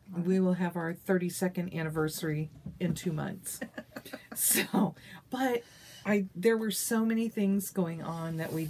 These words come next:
Speaker 2: just,
Speaker 1: Yeah.
Speaker 2: you all know how that happens.
Speaker 1: Life happens.
Speaker 2: So it's this, A Good Marriage by Lizzie Kate. And I think the other thing that really held me up is that,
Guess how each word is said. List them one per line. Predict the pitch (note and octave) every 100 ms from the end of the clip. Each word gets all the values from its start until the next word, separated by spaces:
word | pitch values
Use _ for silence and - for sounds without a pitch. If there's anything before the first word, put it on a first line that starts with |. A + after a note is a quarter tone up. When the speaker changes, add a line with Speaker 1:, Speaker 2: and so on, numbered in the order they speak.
| -
Speaker 2:
just, | - G#3+ A3+
Speaker 1:
Yeah. | D#3 C3+ C#3+ -
Speaker 2:
you | - C#4+ F4+
all | F4+ G4+
know | G4 G4+
how | E4 D4+
that | B3+ A3
happens. | A#3 D4 - F#3+ F#3 - - -
Speaker 1:
Life | G#3 B3+ F#4+
happens. | A3 F#3+ G#3+ A3+ - - - - _ -
Speaker 2:
So | - G#3+ G3+
it's | - G3 -
this, | - G#3 D#3 - -
A | F3+
Good | F#3+ F#3+ F3+
Marriage | F#3+ F3+ E3+ E3 D#3 -
by | D#3+ D#3
Lizzie | D3+ D#3 D#3 D3+
Kate. | - D3+ D#3 - - - _ _ - - _ - - - _ -
And | G3+
I | G3+
think | F#3+ - D#4 G4 -
the | G#3 F#3+
other | G3+ C4+
thing | C#4+ A#3+ G#3+
that | G#3+
really | F#3 G3 G#3+
held | G3+ G#3 A3
me | D4
up | A#3 G3 - - - - - - -
is | A3 G3
that, | - G#3 G3+ G3+ G#3 G#3